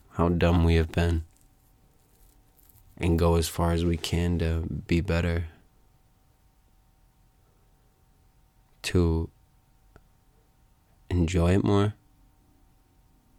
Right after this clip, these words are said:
and to care about it more. I,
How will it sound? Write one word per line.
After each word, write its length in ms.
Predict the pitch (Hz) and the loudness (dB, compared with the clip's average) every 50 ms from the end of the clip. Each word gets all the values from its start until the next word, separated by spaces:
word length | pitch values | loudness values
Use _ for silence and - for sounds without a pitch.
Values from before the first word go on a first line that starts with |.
| _ _ _ _ _ _ _ _ _ _ _ _ _ _ | _ _ _ _ _ _ _ _ _ _ _ _ _ _
and 140 | - 80 80 | -8 -8 -6
to 100 | - 90 | -6 -8
care 300 | - - - 82 82 85 | -10 -4 -2 0 0 0
about 240 | 80 85 82 78 78 | 0 0 -2 -4 -4
it 80 | 80 82 | -4 -4
more. 280 | 80 80 80 80 80 - _ _ _ _ _ _ _ _ _ _ _ _ _ _ _ _ _ _ - _ _ _ _ - 277 - - - _ _ - - - _ _ _ - - - _ _ _ - 85 - - - - - - - - - - _ _ _ _ _ _ _ _ - - - - - - - - _ - - _ - - - _ _ _ _ _ - _ _ - | -4 -4 -4 -6 -8 -10 _ _ _ _ _ _ _ _ _ _ _ _ _ _ _ _ _ _ -20 _ _ _ _ -20 -20 -20 -20 -20 _ _ -20 -20 -20 _ _ _ -16 -16 -16 _ _ _ -12 -6 -4 -4 -4 -4 -8 -12 -16 -18 -20 -20 _ _ _ _ _ _ _ _ -20 -20 -20 -20 -20 -20 -20 -20 _ -20 -20 _ -20 -20 -20 _ _ _ _ _ -20 _ _ -8
I, 140 | - - | -6 -6